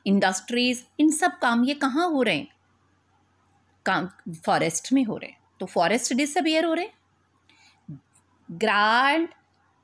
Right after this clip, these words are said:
ग्रैड, ग्रैड नहीं, सॉरी, ग्रा-, ग्रासलैंड है ये, grassland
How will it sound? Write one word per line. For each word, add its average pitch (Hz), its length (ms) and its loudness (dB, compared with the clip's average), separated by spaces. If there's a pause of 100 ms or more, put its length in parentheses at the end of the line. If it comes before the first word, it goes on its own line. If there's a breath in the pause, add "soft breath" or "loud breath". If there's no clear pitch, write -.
(120)
ग्रैड, 226 720 0 (440)
ग्रैड 220 560 0
नहीं, 254 100 0
सॉरी, 262 260 0
ग्रा-, 185 720 2
ग्रासलैंड 220 600 0
है 120 80 -6
ये, 151 200 -8 (640 soft breath)
grassland 269 640 0